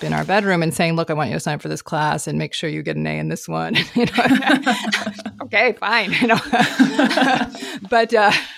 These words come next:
Speaker 1: but I don't think that's how life works. And so when we're putting all our energy and trying to decode the impossible to decode,
Speaker 2: Yeah.
Speaker 1: w-, we are expending it externally as opposed to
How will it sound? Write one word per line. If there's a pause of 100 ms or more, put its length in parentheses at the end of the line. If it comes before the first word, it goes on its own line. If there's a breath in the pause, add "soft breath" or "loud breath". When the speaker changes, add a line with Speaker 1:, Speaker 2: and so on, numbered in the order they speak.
(300 loud breath)
Speaker 1:
but
I
don't
think
that's
how
life
works.
And
so
when
we're
putting
all
our
energy
and
trying
to
decode
the
impossible
to
decode, (440)
Speaker 2:
Yeah. (120)
Speaker 1:
w-, (100)
we
are
expending
it (240)
externally
as
opposed
to